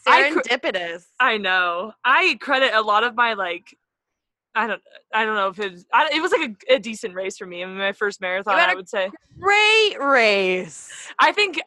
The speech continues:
Speaker 1: uh, but I credit a lot of it to you, and you, like, held me back the
Speaker 2: Uh-huh.
Speaker 1: first half, and I, I definitely needed that because I think I would have gone out too, way too hard and died.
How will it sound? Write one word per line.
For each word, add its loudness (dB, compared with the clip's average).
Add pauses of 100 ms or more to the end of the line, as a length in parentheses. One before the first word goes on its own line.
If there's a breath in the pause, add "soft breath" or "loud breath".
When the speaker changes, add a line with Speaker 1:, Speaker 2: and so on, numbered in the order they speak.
(120)
Speaker 1:
uh, -2
but 4
I 4
credit 0
a 4
lot 4
of -4
it -4
to -10
you, -4
and 0
you, -6
like, -2
held 0
me -4
back 0
the -2
Speaker 2:
Uh-huh. -12
Speaker 1:
first 2
half, 4 (380 soft breath)
and 2
I, 2
I 2
definitely -2
needed -6
that -2
because -6
I 0
think -10
I 0
would -2
have -8
gone 2
out -2
too, -14
way 0
too -10
hard 0
and -8
died. -4